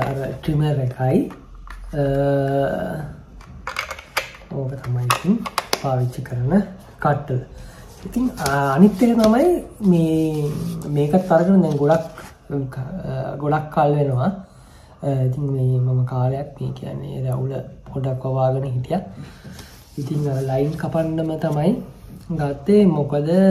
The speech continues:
මේ කියන්නේ අර තනියෙන් කපා ගද්දි අර බාබර් වගේ අපිට අර එච්චර මේ එහෙම දැනුමක් නැති නිසා මේ, මේක ට්‍රයි කරන්න කියලා තමයි මේක ගත්තේ. ඉතින් මේක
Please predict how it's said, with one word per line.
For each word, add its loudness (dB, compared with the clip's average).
මේ -2
කියන්නේ -18
අර -6
තනියෙන් -2
කපා -4
ගද්දි -4
අර 0
බාබර් -2
වගේ -2
අපිට -2
අර 0
එච්චර -6
මේ -2
එහෙම -4
දැනුමක් -4
නැති 4
නිසා 8
මේ, 0
මේක 4
ට්‍රයි 0
කරන්න 0
කියලා 0
තමයි 0
මේක 4
ගත්තේ. 2
ඉතින් 4
මේක -2